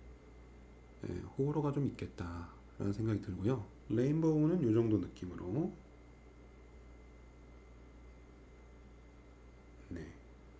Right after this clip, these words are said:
생각을 하시면 되겠습니다. 아주 엄청 밝거나 그렇진 않아요. 실제로 보면 지금 이제 보시는 정도에서 조금 더 밝다라고 이제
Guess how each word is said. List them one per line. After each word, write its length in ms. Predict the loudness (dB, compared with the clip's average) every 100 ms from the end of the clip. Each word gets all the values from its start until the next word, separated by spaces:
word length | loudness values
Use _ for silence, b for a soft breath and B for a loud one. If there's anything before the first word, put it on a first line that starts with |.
| -8
생각을 260 | -2 0 0
하시면 260 | 0 -2 -2
되겠습니다. 640 | -2 -6 -8 -8 -6 -8 -10 -16 -18 -18 -18 -18 -18 -18 -18 -18 -18 -18 B B B B B B B -18 -18 -18 -18 -18 -18 -18 -18 -18 -18 -18 -18 B B B B B B B -6 -2 0
아주 300 | 4 6 8
엄청 320 | 8 6 4
밝거나 560 | 4 4 4 8 8 8
그렇진 320 | 4 2 0
않아요. 300 | -2 -6 -8 -12 -16 -18 -18 B B B B B -16
실제로 360 | 4 6 8 8
보면 480 | 8 8 6 6 2
지금 440 | 2 4 6 6
이제 180 | 6 4
보시는 440 | 4 4 6 6
정도에서 360 | 6 6 4 2
조금 380 | 0 -2 2 4
더 140 | 4
밝다라고 480 | 4 2 2 0 -2 -4 -16 -20 -20 -18 -18 -18 -18 -18 -8 0 4 4
이제 260 | 2 0 -4